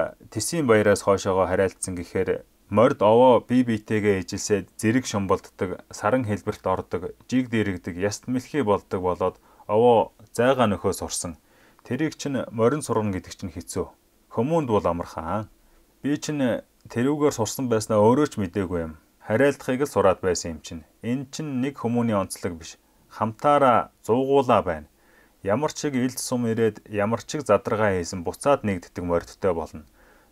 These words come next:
Нөгөө сүүл сүүлээ дагаад сураад энэ морд энд л байх ёстой гэдгийг ойлгуултал дахин гэдэг чинь бэрхээ. Урд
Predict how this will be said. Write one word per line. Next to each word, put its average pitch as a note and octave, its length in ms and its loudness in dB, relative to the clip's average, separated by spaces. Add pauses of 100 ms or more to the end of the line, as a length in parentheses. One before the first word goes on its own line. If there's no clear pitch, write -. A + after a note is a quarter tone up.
Нөгөө C3 560 2
сүүл D3 320 -6
сүүлээ A#2+ 320 0
дагаад G#2 320 4
сураад F#2+ 560 0
энэ A#2+ 240 -4
морд A#2 240 4
энд G#2+ 320 -2
л C3 160 -6
байх G2+ 240 4
ёстой G2 320 -2
гэдгийг F#2+ 160 -4
ойлгуултал F#2+ 640 0 (320)
дахин G#2+ 320 -4
гэдэг F2+ 240 -10
чинь F2+ 160 -10
бэрхээ. F2 640 -2 (560)
Урд A#2+ 260 4